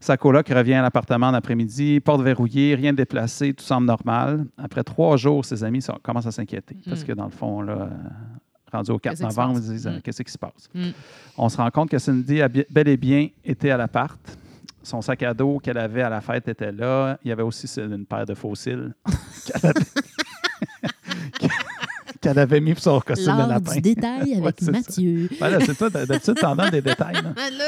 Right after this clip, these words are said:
Speaker 2: c'est, c'est
Speaker 1: Là,
Speaker 2: supposé
Speaker 1: c'est
Speaker 2: d'être fast-forward,
Speaker 1: Ben
Speaker 2: là,
Speaker 1: ouais,
Speaker 2: on
Speaker 1: c'est
Speaker 2: en
Speaker 1: mon
Speaker 2: fait
Speaker 1: tour.
Speaker 2: dix,
Speaker 1: Ben ouais,
Speaker 2: là.
Speaker 1: ben je sais, mais
Speaker 2: <laughs> Je lâche les détails, là.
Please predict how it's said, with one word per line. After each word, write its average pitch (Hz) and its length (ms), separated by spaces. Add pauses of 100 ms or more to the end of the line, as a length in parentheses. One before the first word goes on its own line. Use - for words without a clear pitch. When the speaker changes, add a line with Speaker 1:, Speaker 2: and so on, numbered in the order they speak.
(160)
Speaker 2:
c'est, 240 200
c'est 254 100
Speaker 1:
Là, 262 80
Speaker 2:
supposé 160 280
Speaker 1:
c'est 320 60
Speaker 2:
d'être 262 280
fast-forward, 240 680
Speaker 1:
Ben 143 60
Speaker 2:
là, 151 100
Speaker 1:
ouais, 147 60
Speaker 2:
on - 40
Speaker 1:
c'est - 80
Speaker 2:
en - 80
Speaker 1:
mon 135 80
Speaker 2:
fait 170 140
Speaker 1:
tour. 107 80
Speaker 2:
dix, - 240
Speaker 1:
Ben 139 140
ouais, 165 80
Speaker 2:
là. 127 40
Speaker 1:
ben 127 140
je 120 100
sais, 139 320
mais 151 560
Speaker 2:
<laughs> - 40
Je 165 140
lâche 202 280
les 220 140
détails, 196 500
là. 208 140